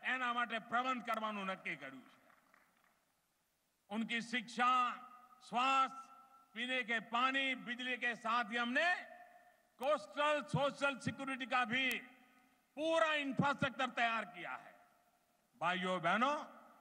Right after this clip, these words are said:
अभी हाल ही में जापान के प्रधानमंत्री आए थे, उस समय हमने जापान के साथ शिपिंग सेक्टर को लेकर के एक महत्वपूर्ण समझौता किया।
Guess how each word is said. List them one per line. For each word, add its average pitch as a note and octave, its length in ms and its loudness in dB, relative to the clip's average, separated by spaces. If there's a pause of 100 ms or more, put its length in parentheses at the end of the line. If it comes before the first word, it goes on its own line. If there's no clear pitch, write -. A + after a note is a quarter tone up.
(340)
अभी C#4 220 2
हाल C4 340 4
ही E4 120 2
में D#4 240 2 (1300)
जापान C#4 560 2
के C#4 200 0
प्रधानमंत्री C#4 840 0
आए C4+ 260 2
थे, A#3 400 -4 (1080)
उस D4 240 -8
समय D4+ 260 2
हमने C#4 480 0 (920)
जापान C4+ 460 2
के C4+ 220 0
साथ C#4+ 440 4 (960)
शिपिंग D4+ 440 -2
सेक्टर C#4 460 0
को C4+ 120 0
लेकर B3+ 340 0
के A3+ 200 -2 (1120)
एक G#3 280 -8
महत्वपूर्ण B3+ 760 2
समझौता A#3 640 0
किया। - 340 -12